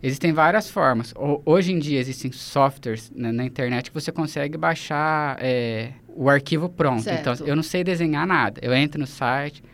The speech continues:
Speaker 1: aí tem desde bonequinho, é, peça, joia, você consegue tudo. Ou você consegue desenhar, que é a modelagem três D. E você
Speaker 2: Uhum.
Speaker 1: finaliza,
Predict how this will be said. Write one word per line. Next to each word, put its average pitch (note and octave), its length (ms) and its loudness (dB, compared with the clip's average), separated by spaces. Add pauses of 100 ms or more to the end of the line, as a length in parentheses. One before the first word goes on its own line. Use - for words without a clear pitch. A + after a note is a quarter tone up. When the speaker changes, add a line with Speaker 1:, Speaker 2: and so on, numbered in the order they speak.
(120)
Speaker 1:
aí E3 140 0
tem E3 180 2
desde F#3 260 2
bonequinho, C3+ 1200 -2 (320)
é, A#2+ 80 -6
peça, C3 800 2
joia, B2+ 540 2
você - 160 -8
consegue D3 400 -6
tudo. B2+ 240 -6 (280)
Ou E3 280 8
você F#3+ 260 -2
consegue E3+ 480 0
desenhar, E3+ 600 0
que A#2 160 -6
é - 20 0
a A#2+ 220 -2
modelagem C3 600 2
três D#3+ 300 -4
D. A#2+ 300 -4
E F3 100 -4
você D3+ 140 -2
Speaker 2:
Uhum. D#3 40 -4
Speaker 1:
finaliza, C#3 680 -4